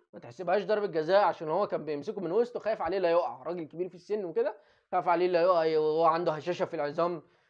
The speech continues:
مناخيره تتكسر، دراعه يتلوي، إيه، صباعه يتجنزر، يحصل اي حاجة من الحاجات دي، فما رضيناش نحسبها ضربة جزاء، وربنا سامحنا على الكذب اللي احنا بنكتبه ده. يا رجالة، ايه؟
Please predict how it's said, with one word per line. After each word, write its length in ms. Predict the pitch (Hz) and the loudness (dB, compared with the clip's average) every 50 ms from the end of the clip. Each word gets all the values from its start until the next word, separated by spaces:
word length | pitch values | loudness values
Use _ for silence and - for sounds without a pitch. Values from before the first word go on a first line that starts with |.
| _ - | _ -12
مناخيره 460 | 147 156 156 151 147 - 190 190 175 | -6 -4 -2 -2 -2 0 0 0 0
تتكسر، 540 | - 165 - - 185 190 185 - 190 170 165 | -2 -4 -2 0 0 0 2 0 -2 -2 -2
دراعه 420 | 135 135 131 156 165 180 180 165 | -4 -6 0 6 8 8 8 8
يتلوي، 480 | 160 156 143 151 175 190 196 190 175 175 - _ _ _ _ _ - | 6 2 0 2 2 2 4 2 -2 -4 -8 _ _ _ _ _ -8
إيه، 720 | 151 156 160 160 156 151 151 151 151 147 147 147 147 147 | -4 -4 -2 0 0 0 0 0 0 0 0 0 -2 -2
صباعه 500 | 147 - - 160 160 185 196 190 185 175 | -4 -4 0 4 8 8 10 8 8 6
يتجنزر، 600 | 170 160 151 147 151 190 196 196 175 180 165 156 | 4 2 0 4 6 6 6 6 6 4 4 4
يحصل 320 | 151 185 233 - - - 196 | 2 0 -2 0 0 2 2
اي 120 | 214 226 | 2 2
حاجة 140 | - 247 233 | 0 -2 -2
من 120 | 220 208 | -4 -4
الحاجات 260 | 190 - 180 180 226 220 | -6 -6 -6 -6 -6 -6
دي، 120 | 233 233 | -8 -6
فما 320 | - 196 180 170 170 170 | -6 -4 -4 -2 -2 -2
رضيناش 380 | 165 156 147 165 185 196 190 - | -4 -4 -2 -2 -4 -4 -4 -8
نحسبها 340 | 175 147 - 202 185 165 156 | -12 -10 -8 -4 -4 -2 0
ضربة 240 | 160 175 175 156 147 | 0 0 -2 -4 -6
جزاء، 400 | - 156 139 151 190 196 - - _ _ _ _ _ _ _ _ _ _ | -6 -4 -2 0 -2 -2 -2 -8 _ _ _ _ _ _ _ _ _ _
وربنا 320 | 151 143 151 139 165 180 175 | -8 -8 -4 0 0 0 0
سامحنا 380 | - 170 160 175 160 165 156 | 0 0 -2 -2 -2 -4 -6
على 60 | 127 131 | -6 -6
الكذب 280 | - - 160 143 139 | -6 -6 -6 -6 -4
اللي 120 | 139 139 147 | -6 -6 -6
احنا 140 | - 147 | -6 -8
بنكتبه 380 | 135 - 139 - - - - - | -12 -12 -16 -20 -18 -20 -20 -20
ده. 60 | - _ _ _ _ _ _ _ _ _ _ - | -20 _ _ _ _ _ _ _ _ _ _ 6
يا 60 | 147 | 8
رجالة، 720 | 151 156 143 160 214 247 269 277 269 240 170 127 - - - _ _ _ _ _ _ | 10 12 12 12 12 12 12 12 12 12 12 12 8 2 -8 _ _ _ _ _ _
ايه؟ 540 | 170 170 208 233 240 226 180 139 - - - | 8 10 12 12 12 12 10 8 6 0 -14